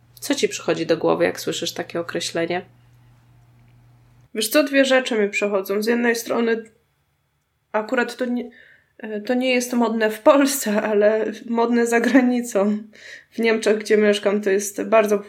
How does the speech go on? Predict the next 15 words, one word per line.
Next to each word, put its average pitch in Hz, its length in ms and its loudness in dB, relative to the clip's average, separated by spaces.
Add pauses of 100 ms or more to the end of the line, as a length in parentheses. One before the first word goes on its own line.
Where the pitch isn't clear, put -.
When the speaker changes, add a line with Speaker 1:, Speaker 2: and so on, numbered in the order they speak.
Speaker 2:
modny 208 760 2 (420)
i 214 60 -6
popularny 208 840 2
takie 196 680 -4
hasło 208 520 2
właśnie. 185 800 -4
I 190 80 -8
w - 80 -12
korporacjach 214 580 4
to 202 100 -2
jest - 120 -4
też 185 120 -4
bardzo 185 300 -4
modne, 175 280 -6
międzynarodowych. 185 1040 -2